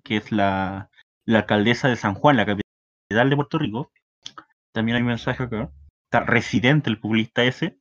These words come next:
comentando. Eh, lo tratan de corrupto derechamente a,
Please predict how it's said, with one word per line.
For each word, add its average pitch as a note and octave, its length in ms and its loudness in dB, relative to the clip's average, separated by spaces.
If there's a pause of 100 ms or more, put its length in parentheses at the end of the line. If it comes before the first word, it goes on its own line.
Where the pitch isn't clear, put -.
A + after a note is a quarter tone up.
(160)
comentando. A2 680 0 (360)
Eh, F#2+ 320 -10 (440)
lo - 60 -8
tratan A#2 280 2
de F2+ 80 0
corrupto G#2 420 -2
derechamente C3+ 680 0
a, C#3+ 920 -2